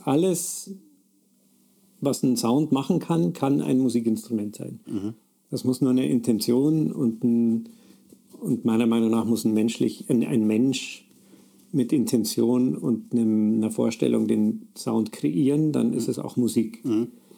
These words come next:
Speaker 1: Und, äh, und du kannst aber Musik komponieren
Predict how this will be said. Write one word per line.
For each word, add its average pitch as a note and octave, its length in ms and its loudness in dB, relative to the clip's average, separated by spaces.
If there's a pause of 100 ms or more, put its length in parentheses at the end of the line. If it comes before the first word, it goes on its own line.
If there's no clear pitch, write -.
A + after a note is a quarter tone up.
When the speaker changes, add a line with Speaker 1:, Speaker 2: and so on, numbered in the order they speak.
(520)
Speaker 1:
Und, B2+ 440 2
äh, B2 480 2 (400)
und C3 140 0
du C3 60 4
kannst C3+ 360 0
aber B2+ 760 0 (1200)
Musik D3 280 2
komponieren C#3+ 880 2